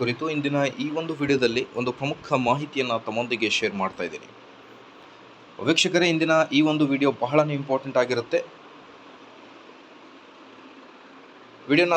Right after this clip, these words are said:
ಸ್ಟಾರ್ಟ್ ಮಾಡೋಣ. ಅದಕ್ಕಿಂತ ಮುಂಚೆ ನೀವು ಕೊಡುವ ಒಂದೇ ಒಂದು ಲೈಕ್ ನಮಗೆ ಸಪೋರ್ಟ್ ಆಗಿರುತ್ತೆ. So ಹಾಗಾಗಿ please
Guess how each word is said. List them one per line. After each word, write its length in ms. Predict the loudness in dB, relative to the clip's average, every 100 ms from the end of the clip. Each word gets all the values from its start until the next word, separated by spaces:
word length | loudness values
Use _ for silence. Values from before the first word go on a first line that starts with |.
| 4
ಸ್ಟಾರ್ಟ್ 280 | 4 4 4
ಮಾಡೋಣ. 220 | 4 6 4
ಅದಕ್ಕಿಂತ 340 | 2 0 2 2
ಮುಂಚೆ 200 | 0 0 -2 -4 -6
ನೀವು 140 | -2 0 4
ಕೊಡುವ 220 | 6 6 6 4
ಒಂದೇ 160 | 2 2
ಒಂದು 160 | 0 2 2
ಲೈಕ್ 200 | 2 0 -4
ನಮಗೆ 200 | -2 -2 -4
ಸಪೋರ್ಟ್ 260 | -2 0 2
ಆಗಿರುತ್ತೆ. 360 | 0 -2 -4 -6 0
So 120 | 2
ಹಾಗಾಗಿ 320 | 4 4 2 -4 0
please 260 | 2 2